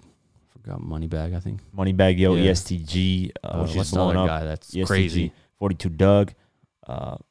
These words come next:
Speaker 1: Yeah, but the other one.
Speaker 2: um,
Speaker 1: He's always wild.
Speaker 2: uh, what's his name?
Speaker 1: <laughs> Yeah, I
Speaker 2: Fuck.
Speaker 1: can't think of his name.
Speaker 2: Black Youngster?
Speaker 1: Yeah.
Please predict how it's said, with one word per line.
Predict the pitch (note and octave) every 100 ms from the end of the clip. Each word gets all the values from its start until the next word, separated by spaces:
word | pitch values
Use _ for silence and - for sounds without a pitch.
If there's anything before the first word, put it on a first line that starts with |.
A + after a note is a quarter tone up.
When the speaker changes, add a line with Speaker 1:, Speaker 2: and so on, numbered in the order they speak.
| _ -
Speaker 1:
Yeah, | E2+ D2
but | F2 F2
the | G2
other | F#2+
one. | E2+ D2 - - - _ _ -
Speaker 2:
um, | D#2 D2+ E2+ A1+ -
Speaker 1:
He's | E2+
always | D#2 E2
wild. | D#2+ D2+ C#2+ D#2+ - _ _ _ _ D#2+
Speaker 2:
uh, | F2
what's | D2+ G2+
his | G2 F2+
name? | F2+ F2
Speaker 1:
<laughs> |
Yeah, | C3+ - B2
I |
Speaker 2:
Fuck. | C3
Speaker 1:
can't | B2+ F3 C#3+
think | C4+
of | E3+
his | C#3
name. | A#2+ B2+ G#2 F2 - -
Speaker 2:
Black | G#2+ A2 G#2+
Youngster? | A2+ B2+ - C#3 B2 _ _
Speaker 1:
Yeah. | B2 C3 A2+